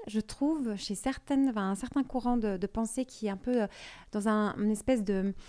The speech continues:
de laisser aller au niveau des vêtements, c'est-à-dire que je fais pas attention à, aux vêtements que je porte, euh, euh,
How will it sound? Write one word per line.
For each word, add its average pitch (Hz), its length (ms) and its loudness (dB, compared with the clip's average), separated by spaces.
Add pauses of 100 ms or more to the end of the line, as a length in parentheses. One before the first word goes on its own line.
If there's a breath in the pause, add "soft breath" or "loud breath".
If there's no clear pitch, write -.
(680 loud breath)
de 190 220 2
laisser 262 320 6
aller 285 160 8
au 285 40 8
niveau 262 200 10
des 254 80 6
vêtements, 269 200 6
c'est-à-dire 269 400 2
que 269 120 2
je 233 200 4
fais 240 160 2
pas 294 180 4
attention 277 760 4
à, 214 180 2
aux 220 60 2
vêtements 240 300 6
que 226 60 0
je 247 80 6
porte, 277 480 2
euh, 214 460 4 (480)
euh, 196 260 -4